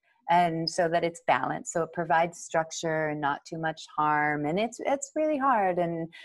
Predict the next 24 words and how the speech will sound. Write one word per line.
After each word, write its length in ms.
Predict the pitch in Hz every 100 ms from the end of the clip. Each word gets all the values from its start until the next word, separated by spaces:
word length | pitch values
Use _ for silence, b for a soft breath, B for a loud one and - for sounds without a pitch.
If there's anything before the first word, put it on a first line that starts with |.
| B -
people 260 | 208 214
come 280 | 202 208 214
from 280 | 208 208 180
lots 360 | 160 160 -
of 140 | 180 175
different 360 | 165 175 165
types 320 | - 160 160 -
of 40 |
s-, 220 | 151 - - _
people 260 | 170 170 190
systems, 680 | - 214 - 254 262 262 - 180
and 460 | 175 170 170 170 180 -
those 260 | 160 160
systems 600 | - 165 - 165 165 160 -
are 400 | 160 160 160 165 B B -
more 360 | 165 165 160
or 80 | 160
less 300 | 165 165 - 165
respectful 540 | - 160 160 - 170
of 100 | 165
them 240 | 165 165 160
as 160 | 156
a 40 | 160
person 440 | - 165 254 302